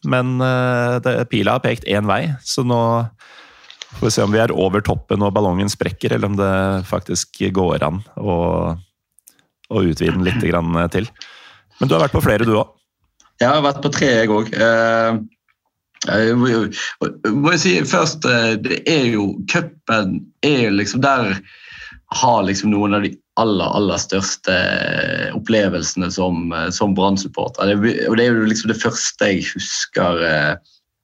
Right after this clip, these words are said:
Speaker 2: fra, altså, som virkelig har, gjorde at jeg ble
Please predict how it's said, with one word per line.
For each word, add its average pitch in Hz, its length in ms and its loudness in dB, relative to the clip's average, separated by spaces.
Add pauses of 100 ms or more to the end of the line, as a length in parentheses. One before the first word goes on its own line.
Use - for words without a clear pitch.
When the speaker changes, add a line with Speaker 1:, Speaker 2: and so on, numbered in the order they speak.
(240)
Speaker 2:
fra, 78 480 0
altså, 95 380 0
som 90 100 0
virkelig 98 320 0
har, 90 220 0 (420)
gjorde 117 300 4
at - 100 -4
jeg 95 160 2
ble 101 140 2